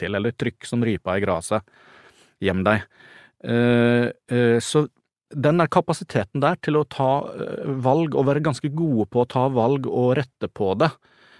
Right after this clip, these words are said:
eh, hvis, eh, omgivelsene våre gir oss raske tilbakemeldinger om at vi er på feil kurs,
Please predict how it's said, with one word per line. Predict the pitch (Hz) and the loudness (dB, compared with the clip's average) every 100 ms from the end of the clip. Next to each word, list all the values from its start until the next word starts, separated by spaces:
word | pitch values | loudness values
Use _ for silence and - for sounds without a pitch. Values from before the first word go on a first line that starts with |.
| _ | _
eh, | - 117 113 110 110 110 110 117 | -4 0 2 2 2 2 2 0
hvis, | 127 - - | -2 -4 -4
eh, | 135 123 120 117 113 113 | 0 2 2 0 0 0
omgivelsene | 139 131 120 98 92 95 107 | 0 -2 -2 -2 -2 -4 -2
våre | 104 110 | -2 0
gir | 113 | 0
oss | 110 123 | 0 0
raske | 123 - - | -2 -4 -4
tilbakemeldinger | 113 117 - 95 90 98 | -2 -2 -2 -4 -4 -4
om | 104 | -4
at | 104 | -4
vi | 117 | -2
er | 104 | -4
på | 110 104 | -2 -2
feil | 120 113 | -2 0
kurs, | 175 175 | -2 -2